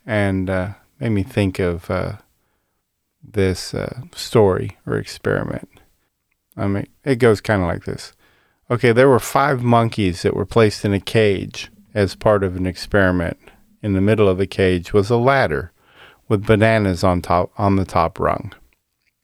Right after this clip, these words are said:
Every time a monkey tried to climb the ladder, the experiment,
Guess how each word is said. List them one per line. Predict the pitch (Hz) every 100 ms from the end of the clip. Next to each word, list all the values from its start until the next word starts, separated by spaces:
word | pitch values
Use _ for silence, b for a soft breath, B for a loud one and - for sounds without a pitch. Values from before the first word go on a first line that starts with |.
| _ -
Every | 139 147 143
time | 135 135 127
a |
monkey | 117 113 - 107
tried | - 101
to | 98
climb | - - 104 95
the | 90
ladder, | 98 110 95 82 92 B B B B B B B _
the | 113
experiment, | 101 - - 117 113 107 104 104 -